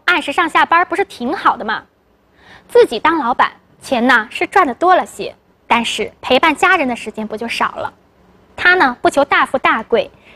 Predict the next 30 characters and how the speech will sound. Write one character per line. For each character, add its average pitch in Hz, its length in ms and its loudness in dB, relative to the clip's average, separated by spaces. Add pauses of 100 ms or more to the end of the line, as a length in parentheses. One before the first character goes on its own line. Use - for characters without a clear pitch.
只 247 120 4
求 247 200 2
家 349 260 2
庭 226 380 -6
能 226 120 -2
够 226 120 -6 (100)
温 339 180 2
馨 339 320 -2 (140)
美 214 180 -6
满。 214 160 -4 (960)
张 330 160 2
美 277 120 4
如 247 120 4
觉 220 220 0
得 156 240 0 (300)
王 247 240 4
远 - 180 2 (180)
根 427 280 4
本 - 180 2
就 254 100 -2
不 233 140 -4
是 294 100 -10
自 330 160 -4
己 226 140 -4
理 247 140 -4
想 - 180 -4
中 285 80 0
的 285 80 2
伴 285 260 2
侣， - 240 -12